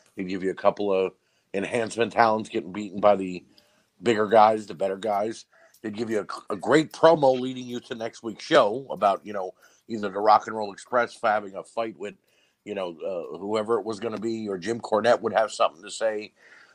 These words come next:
And then you'd get a classic main event of, like, an Arn Anderson taking on a Barry Windham, and it was, like, perfect. It ended perfectly.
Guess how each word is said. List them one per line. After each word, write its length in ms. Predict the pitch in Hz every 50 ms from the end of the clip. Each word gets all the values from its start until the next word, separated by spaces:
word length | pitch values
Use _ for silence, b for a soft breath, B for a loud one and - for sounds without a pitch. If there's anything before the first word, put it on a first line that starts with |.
| b b
And 120 | 101 107 104
then 140 | 107 107
you'd 140 | 107 104 92
get 100 | 107 117
a 80 | 104 92 76 -
classic 540 | - - - - 117 123 127 - - 127 -
main 200 | 120 117 117 110
event 420 | 101 87 85 107 117 123 113 - _ _
of, 160 | - 95 82
like, 160 | 82 92 90
an 100 | - -
Arn 220 | 80 85 101 104 107
Anderson 460 | 101 101 104 101 98 - - 101 92 _
taking 220 | 98 90 - 95
on 140 | 92 90 90
a 40 | 85
Barry 280 | - 90 92 95 95
Windham, 340 | 92 87 90 87 98 95 90
and 80 | 85 -
it 60 | -
was, 160 | - 82 -
like, 160 | 82 82 78 _ b b b b b b b b b b b b b b _ _
perfect. 460 | - - 107 95 - 78 76 - -
It 80 | 85 92
ended 400 | 98 117 120 123 120 110 - -
perfectly. 580 | - - 110 101 - - - - 69 64 -